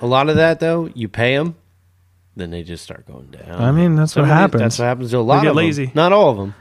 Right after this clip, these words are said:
Speaker 1: A lot
Speaker 2: That's
Speaker 1: of
Speaker 2: what
Speaker 1: 'em.
Speaker 2: I did. I got
Speaker 1: Uh-huh.
Speaker 2: lazy.
Speaker 1: <laughs>
Speaker 2: Same sh-, same shit. Different
Speaker 1: Yeah.
Speaker 2: day. Like, I got, I got lazy.
Speaker 1: Imagine
Speaker 2: Draym-
Speaker 1: how, imagine how lazy you'd be with a hundred sixty-six, a hundred sixty million? Huh?
Speaker 2: I'm, dude,
Speaker 1: Would
Speaker 2: what?
Speaker 1: you be lazy?
Speaker 2: Oh my God, no.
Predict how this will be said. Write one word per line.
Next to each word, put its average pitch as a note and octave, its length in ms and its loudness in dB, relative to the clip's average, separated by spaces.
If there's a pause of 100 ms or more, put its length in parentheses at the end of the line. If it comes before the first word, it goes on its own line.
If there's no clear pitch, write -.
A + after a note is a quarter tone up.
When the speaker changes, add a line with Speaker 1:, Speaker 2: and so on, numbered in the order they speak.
(340)
Speaker 1:
A - 40 -2
lot C#3+ 80 4
Speaker 2:
That's B2+ 100 0
Speaker 1:
of A#2+ 60 2
Speaker 2:
what D3+ 80 2
Speaker 1:
'em. D#3 60 2
Speaker 2:
I F#3+ 60 0
did. D#3 380 -2
I C3+ 100 -4
got D#3+ 120 2
Speaker 1:
Uh-huh. B2 100 -2
Speaker 2:
lazy. D3 400 0
Speaker 1:
<laughs> - 40 -20 (380)
Speaker 2:
Same C#3+ 260 0
sh-, - 240 -6
same G3+ 400 2
shit. G#3 400 2 (160)
Different E3 320 2
Speaker 1:
Yeah. E3 240 6
Speaker 2:
day. D#3 40 4
Like, C#3+ 220 4
I C#3 140 4
got, C3+ 160 2
I C#3+ 60 2
got D3 180 4
lazy. C#3 420 2 (140)
Speaker 1:
Imagine A#2 340 2
Speaker 2:
Draym- - 20 0
Speaker 1:
how, B2 240 0
imagine A#2+ 340 0
how A#2+ 120 2
lazy A#2 300 -2
you'd A2+ 180 -4
be A2+ 180 0
with G#2+ 200 -2
a G#2+ 60 0
hundred A2 360 -2
sixty-six, - 640 -8
a - 60 -12
hundred A#2 300 -2
sixty A#2+ 300 -8
million? B2 420 -4 (960)
Huh? C3+ 320 -2
Speaker 2:
I'm, F#3+ 200 2 (300)
dude, G#3+ 360 2
Speaker 1:
Would A#2 120 -2
Speaker 2:
what? E3 140 4
Speaker 1:
you D4+ 60 0
be B2+ 100 2
lazy? C#3 440 0
Speaker 2:
Oh F3+ 120 4
my E3+ 100 4
God, F3 260 4
no. G2+ 400 0